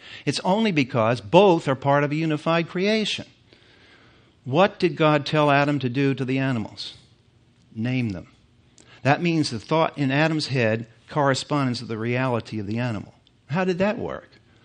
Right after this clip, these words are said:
Because God made man to be the knower. So this is the basis, and once again, why if you tamper with your theology, you tamper with your science. But this can't be discussed in any public forum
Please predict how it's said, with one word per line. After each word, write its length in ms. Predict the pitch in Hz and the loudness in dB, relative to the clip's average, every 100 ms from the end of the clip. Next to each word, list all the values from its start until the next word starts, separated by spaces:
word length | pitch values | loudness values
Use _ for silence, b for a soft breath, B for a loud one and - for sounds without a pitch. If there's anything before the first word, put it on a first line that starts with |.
| b b | b b
Because 200 | - 175 | -6 0
God 320 | 151 131 147 | 4 4 4
made 240 | 120 147 | 2 0
man 440 | 120 131 147 151 135 | 0 0 -2 -4 -4
to 80 | 180 | -2
be 160 | 220 | 0
the 120 | 226 135 | 0 0
knower. 380 | 104 71 62 - _ _ _ b b b b b | -2 -4 -10 -18 _ _ _ b b b b b
So 280 | - 165 156 B | 2 2 2 B
this 160 | 202 226 | 0 2
is 120 | 226 | 2
the 100 | 185 | 2
basis, 440 | 160 151 143 156 | 4 4 4 -2
and 120 | 147 139 | -2 0
once 200 | 143 147 | 0 -2
again, 340 | 139 185 143 | -2 0 2
why 240 | 120 127 | 2 2
if 180 | 139 127 | 2 0
you 80 | 110 | -4
tamper 420 | - 165 196 190 | -4 -2 -2 -2
with 160 | 160 139 | -4 -2
your 120 | 113 | -4
theology, 680 | - 135 160 170 110 110 107 B | -4 -4 -2 -2 -2 -4 -8 B
you 100 | - | -8
tamper 360 | 117 139 131 123 | -4 -2 -2 -2
with 120 | 117 | -6
your 120 | 101 | -6
science. 600 | 104 - 135 98 - - - - | -6 -4 -4 -4 -10 -16 -14 -8
But 100 | 123 | -6
this 140 | 180 | -4
can't 240 | - 175 165 | -2 -2 -2
be 100 | 135 | -4
discussed 720 | 120 - 226 240 180 - - B B B | -4 -4 -2 0 -2 -6 -10 B B B
in 100 | 120 | -2
any 160 | 151 202 | 2 2
public 380 | - 190 170 147 | 4 2 4 0
forum 500 | - 196 202 120 | 0 0 2 0